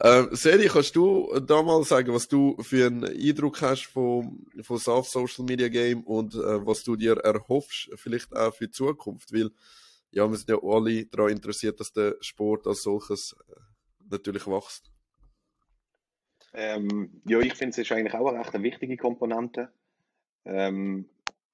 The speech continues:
Speaker 2: weil so ein bisschen, so ein bisschen die, die Reichweite, gerade jetzt, wo wir halt noch nicht so viel irgendwie in Printmedien oder sonstige Sachen erwähnt werden, dunkt es mir halt eigentlich umso wichtiger, dass der Verband eine gewisse Plattform hat,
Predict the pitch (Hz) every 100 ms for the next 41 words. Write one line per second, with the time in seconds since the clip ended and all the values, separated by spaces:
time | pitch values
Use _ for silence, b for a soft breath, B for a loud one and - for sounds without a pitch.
0 | _ 92 101 101 98 95 101 92 101 -
1 | - 117 101 98 - 113 104 98 107 101
2 | 131 - 127 117 107 110 113 - 101 101
3 | 98 95 104 107 110 104 104 104 107 104
4 | 98 98 95 87 95 90 92 90 90 90
5 | - 110 117 104 110 110 107 104 101 92
6 | 92 104 107 - 101 - 101 95 90 98
7 | 110 90 92 107 - b b b b b
8 | 113 113 113 104 101 98 101 - 104 107
9 | 101 120 - 104 101 - - 92 92 101
10 | 104 - 101 - 98 98 - 98 95 95
11 | 92 _